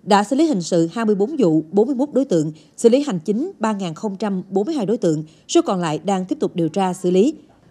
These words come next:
Về tội phạm liên quan đến kinh tế, Công an tỉnh đã đấu tranh bắt giữ năm trăm ba mươi hai vụ, liên quan bốn trăm hai mươi lăm đối tượng, tổng trị giá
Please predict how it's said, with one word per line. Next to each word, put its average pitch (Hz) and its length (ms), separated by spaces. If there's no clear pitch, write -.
Về 220 160
tội 185 140
phạm 160 380
liên 214 220
quan 185 220
đến 196 240
kinh 170 100
tế, 202 240
Công 254 120
an 233 100
tỉnh 185 220
đã 190 120
đấu 226 160
tranh 190 280
bắt 302 160
giữ 175 220
năm 196 200
trăm 185 220
ba 185 120
mươi 185 100
hai 180 160
vụ, 156 220
liên 240 200
quan 202 260
bốn 214 220
trăm 202 280
hai 220 120
mươi 202 100
lăm 190 140
đối 202 120
tượng, 156 260
tổng 196 220
trị 214 140
giá 190 240